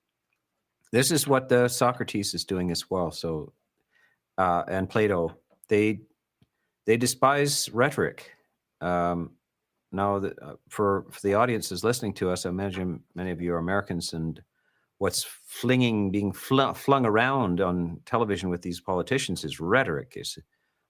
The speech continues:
a lot of emotionalism. And, uh,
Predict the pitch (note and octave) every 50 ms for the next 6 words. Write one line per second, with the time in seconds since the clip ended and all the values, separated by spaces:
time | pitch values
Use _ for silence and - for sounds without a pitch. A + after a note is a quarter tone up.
0 | _ _ - F2 F2+ F#2+ G#2+ G#2+ A#2 A2+ G#2+ F#2+ G2+ F2+ F#2 G2 G#2+ - - A2
1 | F#2 E2 D2+ C#2+ C#2+ C#2 A#1 A1+ - _ _ _ _ _ - - _ _ _ _
2 | _ _ _ _ - F2 F2 F2 E2+ F2 F2 E2 E2+ E2+ E2 E2 E2 D#2+ D#2+ D#2
3 | D#2 D2+